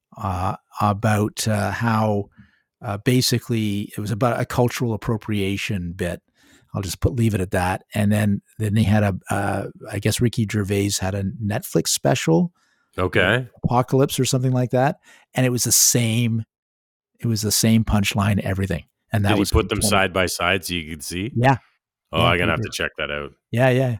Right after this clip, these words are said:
Speaker 1: So that's interesting. It does happen. I mean, it could have
Speaker 2: Yeah, for sure.
Speaker 1: independently been thought of 'cause it's an, it's kind of an obvious joke about cultural appropriation. Let's just put it that way. But, um, but,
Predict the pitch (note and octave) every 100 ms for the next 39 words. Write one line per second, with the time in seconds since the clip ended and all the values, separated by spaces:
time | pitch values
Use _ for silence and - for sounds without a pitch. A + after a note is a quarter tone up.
0 | - - - G#2+ G2 _ A#2 B2 - G#2+
1 | G2 - F#2+ - - - D3 F3 - B2
2 | A#2 D#3+ D#3+ A2 A2 A2 B2+ - B2 A2
3 | D#3+ C3 B1+ C2 C3+ C3 C#3 B2+ D3+ F#2
4 | A#2+ A2 G2 G#2+ G#2 G2 G#2 - A#2 A#2
5 | G2 A#2+ A2 G2+ F#2+ G2+ F#2+ - - -
6 | - - - E3+ C#3 A2 G#2+ A#2 G#2+ A2+
7 | G#2+ F#2+ - - - _ _ _ _ _
8 | _ - B2 A2+ G#3 - A2 B2 A#2+ A2+
9 | G#2 G2 - G#2+ - G#2+ G#2 - G2+ -
10 | G#2 F#2+ F#2+ - F#2 G2 - - G2+ G2
11 | G2 F#2 G2 F2+ A2+ _ - - _ _
12 | - A2+ G#2 - B2 G#2+ G2 G2 G2 F#2
13 | G2+ _ - - _ _ _ A#2 G#2 -